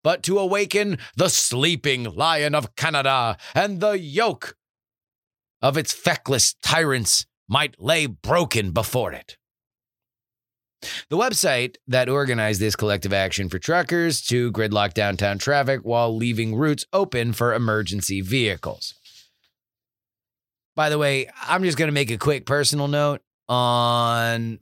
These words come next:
my own philosophy when it comes to these kinds of disruptive protests. I, I generally don't think that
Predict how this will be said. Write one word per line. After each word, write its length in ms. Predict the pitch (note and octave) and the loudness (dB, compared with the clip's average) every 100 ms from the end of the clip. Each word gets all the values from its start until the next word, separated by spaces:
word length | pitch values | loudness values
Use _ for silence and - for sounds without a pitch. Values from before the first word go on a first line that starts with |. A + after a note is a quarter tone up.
| - | -10
my 480 | A2+ A#2 B2+ B2+ B2+ | -6 -2 0 0 0
own 420 | B2+ C3 C#3 C#3 | 0 2 2 0
philosophy 880 | - C#3 B2 C3 C3 C#3+ A2 D3 C#3+ | 0 -2 0 0 0 -2 0 0 2
when 200 | C3 A2+ | 0 0
it 200 | A#2 - | -2 -4
comes 500 | - C3+ C3+ C#3 - | 0 0 2 0 0
to 180 | - C3+ | 0 2
these 280 | A#2+ B2 B2+ | 2 2 2
kinds 280 | B2+ B2+ B2 | 2 0 0
of 100 | A#2+ | 0
disruptive 500 | B2 C3+ C3 C3 A2 | 2 2 0 -4 -2
protests. 580 | C#3+ C#3+ D3 D3+ C3 - - - - - _ - | -2 0 0 0 -2 -8 -18 -20 -20 -20 _ -4
I, 160 | G#3+ | -2
I 140 | G3+ G#3+ | 0 0
generally 800 | C#3+ C#3+ C#3+ C3+ C3 B2+ A#2 F2 - | 0 0 0 0 0 0 -2 -4 0
don't 340 | B2 A#2+ - | 2 2 -4
think 420 | - B2 B2 - | -2 0 0 -2
that 260 | A#2 A2+ | 0 0